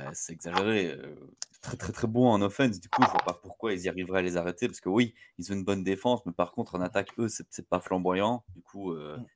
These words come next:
Speaker 1: et c'est ça,
Speaker 2: Et
Speaker 1: c'est la grosse interrogation, quoi. Du coup, bah, pour moi, c'est Cincinnati tous les jours.
Speaker 2: Ouais, si vous voulez voir un beau reportage, vous allez vite sur Bein, vous regardez le match en replay, et à la mi-temps du match,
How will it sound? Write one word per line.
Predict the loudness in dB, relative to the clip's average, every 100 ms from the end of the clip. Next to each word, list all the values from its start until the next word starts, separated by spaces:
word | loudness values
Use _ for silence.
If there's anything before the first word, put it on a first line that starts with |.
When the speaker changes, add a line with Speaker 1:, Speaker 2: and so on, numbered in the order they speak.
| -12
Speaker 1:
et |
c'est | -8
ça, | 0 2
Speaker 2:
Et |
Speaker 1:
c'est | 4
la | 2
grosse | 0 -2
interrogation, | -2 0 0 0 0 -2
quoi. | -2 -4
Du | -4
coup, | -6
bah, | -6 -6 -8 -10 -12
pour | -8
moi, | -4 -4
c'est | -6
Cincinnati | -6 -4 -4 -6
tous | -4
les | -2
jours. | -2 -6 _
Speaker 2:
Ouais, | -18 -18
si | -10 -6
vous | -4
voulez | -2 2 2
voir | 4 4
un | 4 0
beau | -4
reportage, | -4 -4 -2 2 2 0
vous | -2
allez | -2 -2
vite | -6 -6
sur | -6
Bein, | -4 -2 -2 -2
vous |
regardez | 0 0 2
le |
match | 0 -2 -2
en | -2
replay, | -2 0 -2 2
et | 2
à |
la | 2
mi-temps | 0 -2 -2 -2
du | 2
match, | 2 0